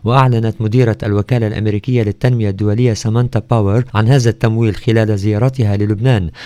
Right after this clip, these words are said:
حيث التقت المزارعين المحليين والمستفيدين من المساعدات الغذائية الذين تأثروا بأزمة الأمن الغذائي المتفاقمة. ولفت البيان إلى استمرار انعكاسات الغزو الروسي لأوكرانيا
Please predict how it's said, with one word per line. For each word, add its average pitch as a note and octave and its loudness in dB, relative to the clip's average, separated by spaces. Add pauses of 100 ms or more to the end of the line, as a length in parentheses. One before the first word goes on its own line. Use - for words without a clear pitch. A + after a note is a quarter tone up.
(120)
حيث A#2+ -2
التقت A2+ -2
المزارعين A#2+ 0
المحليين A2 -2
والمستفيدين G#2+ -2
من G#2+ -2
المساعدات G#2 -2
الغذائية B2+ 0 (300)
الذين C3 2
تأثروا A#2+ -4
بأزمة B2+ -2
الأمن B2+ 0
الغذائي G#2+ -2
المتفاقمة. G#2+ -6 (360)
ولفت D#3+ 0
البيان A#2 0
إلى B2+ -2
استمرار A2+ -2
انعكاسات G#2+ -4
الغزو A2 -2
الروسي A#2+ -2
لأوكرانيا G#2 -2